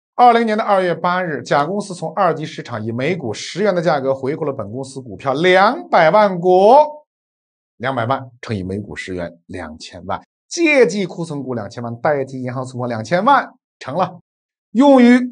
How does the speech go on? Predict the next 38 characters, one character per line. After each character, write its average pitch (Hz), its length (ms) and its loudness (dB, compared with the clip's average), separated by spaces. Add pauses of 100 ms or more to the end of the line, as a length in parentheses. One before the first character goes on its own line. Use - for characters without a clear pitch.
(320)
哎， 156 300 4
高 190 380 4
管 120 380 -2
人 131 160 -4
员 120 180 -4
的 120 100 -6
股 104 240 -10
权 92 200 -12
激 92 160 -14
励， 117 340 -8
先 113 300 -6
买 90 220 -8
回 95 160 -12
来 98 240 -8
准 87 160 -10
备 92 140 -6
激 90 200 -12
励， 98 220 -12 (540)
在 214 400 4
等 131 320 -6
待 139 240 -2
期 - 320 -14
内， 131 280 -8 (580)
三 127 280 -6
年 90 180 -8
嘛， 90 200 -16 (440)
甲 214 200 4
公 262 200 6
司 262 140 -2
没 277 140 4
有 262 220 6
高 214 260 4
管 147 200 -2
人 135 120 -6
员 139 180 -6
离 127 200 -8
开 131 320 -16
呀， 120 300 -14